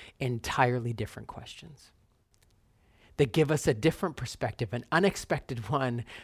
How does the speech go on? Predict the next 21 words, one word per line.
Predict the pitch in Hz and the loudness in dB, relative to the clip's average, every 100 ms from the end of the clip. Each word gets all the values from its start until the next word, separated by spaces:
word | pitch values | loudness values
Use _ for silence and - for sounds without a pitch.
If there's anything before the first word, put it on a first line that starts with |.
| - | -6
to | - | 0
lead | 135 131 160 208 180 | 0 2 2 2 4
us | 107 147 - - - - _ - | 2 0 -2 -6 -8 -14 _ -2
to | 156 | 0
this | 131 - | 0 -4
place | - 170 147 131 139 | -4 2 4 2 -2
of | 117 | -4
heading | - 156 170 135 | -2 0 0 0
down, | 139 139 131 120 107 104 147 - | -2 0 0 0 -4 -2 -2 -4
<laughs> | - - | -18 -4
to | 151 | -2
get | 117 165 170 | 4 4 4
down | 151 151 151 156 | 0 0 0 -4
underneath | - 151 165 170 160 135 143 - - - _ | -2 -2 -2 -2 -2 -2 0 -2 -4 -8 _
the | 127 | -10
burdens | 117 135 135 135 139 131 - - | -6 -6 -6 -6 -10 -12 -16 -12
of | 127 | -8
those | 113 104 107 - - _ _ _ _ _ _ _ _ _ | -8 -10 -14 -16 -18 _ _ _ _ _ _ _ _ _
who | 143 | -4
need | 113 104 - - _ _ _ _ _ - | -4 -8 -12 -16 _ _ _ _ _ -14
help. | - 107 - | -10 -10 -10